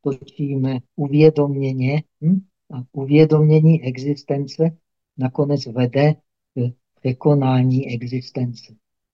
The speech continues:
Překonání existence znamená, že my nejsme vázaní ani na existenci,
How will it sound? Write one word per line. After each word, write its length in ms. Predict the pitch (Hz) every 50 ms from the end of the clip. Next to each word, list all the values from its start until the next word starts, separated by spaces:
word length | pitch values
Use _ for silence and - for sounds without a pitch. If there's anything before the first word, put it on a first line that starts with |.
| _ _ _ _ -
Překonání 680 | - - - 160 151 151 151 147 147 151 160 147 120
existence 760 | 127 127 131 131 147 143 - - - 147 151 151 - 165 160
znamená, 800 | 135 - 135 123 123 131 131 127 127 127 127 131 135 147 160 160 _ _ _ _ _ _ _ _ _ _ _ _ _ - - 123
že 180 | 131 127 127 127 _ _ _ _ _ _
my 160 | - 131 131 127
nejsme 540 | 127 131 135 131 127 - - 143 135 135
vázaní 800 | 120 120 120 120 123 127 120 135 131 135 135 131 131 127 117 113 _ _ _
ani 400 | - 135 131 139 139 139 139 131 - _ _ _ _ _ _ _ -
na 320 | 123 120 120 123 - -
existenci, 920 | 139 - 135 139 151 151 - - - 143 143 139 131 - - 135 127 127